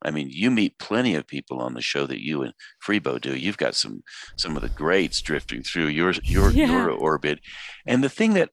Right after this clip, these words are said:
Speaker 1: I know about the people who have made a big splash, one is, his name is Ocean Vuong,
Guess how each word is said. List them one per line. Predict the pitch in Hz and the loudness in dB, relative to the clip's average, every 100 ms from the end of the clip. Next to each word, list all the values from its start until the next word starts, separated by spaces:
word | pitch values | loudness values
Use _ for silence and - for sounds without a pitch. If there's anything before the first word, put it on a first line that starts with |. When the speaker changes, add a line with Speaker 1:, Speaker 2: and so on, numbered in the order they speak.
| - | -2
Speaker 1:
I | 123 | -2
know | 147 123 98 85 82 - | 0 2 2 2 -2 -6
about | 85 95 87 82 _ _ _ _ _ _ _ - | -2 2 4 2 _ _ _ _ _ _ _ -12
the | - 87 _ | -6 -6 _
people | - 101 - 85 | -4 -2 0 -2
who | 80 85 | 0 -2
have | 78 - | -2 -4
made | 80 90 | 0 2
a | 82 | 2
big | 85 73 | 0 -2
splash, | - 76 73 92 - | -4 -2 -2 -2 -2
one | 90 123 | 0 2
is, | 101 78 - - | 2 2 0 -4
his | 80 | -6
name | 85 87 | -4 -2
is | 80 78 | -2 0
Ocean | 82 - 120 | 0 0 -4
Vuong, | 78 76 76 85 127 | -4 -4 -2 -2 -4